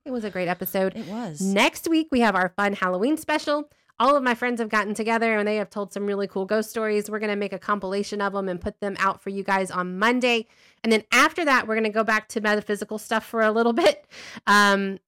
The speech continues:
Speaker 1: Joe and I, like I said, we went to the cemetery last night, um, to prove everyone wrong, and it didn't work out. So
Speaker 2: Yeah.
Speaker 1: we'll talk about that later.
Speaker 2: Yeah.
Speaker 1: But I'm gonna try and put that maybe on TikTok or something a little later this week.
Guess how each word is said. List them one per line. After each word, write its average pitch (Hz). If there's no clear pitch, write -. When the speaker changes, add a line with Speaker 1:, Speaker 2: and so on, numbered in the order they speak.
Speaker 1:
Joe 233
and 233
I, 220
like 214
I 208
said, 196
we 214
went 208
to -
the 208
cemetery 233
last 190
night, 190
um, 170
to 208
prove 247
everyone 311
wrong, 202
and 196
it 165
didn't 175
work 165
out. -
So 165
Speaker 2:
Yeah. 151
Speaker 1:
we'll 196
talk 170
about 175
that 156
later. 175
Speaker 2:
Yeah. 135
Speaker 1:
But 208
I'm 214
gonna 220
try 285
and 269
put -
that 208
maybe 208
on 180
TikTok 170
or 160
something 170
a 160
little 165
later 165
this 170
week. 175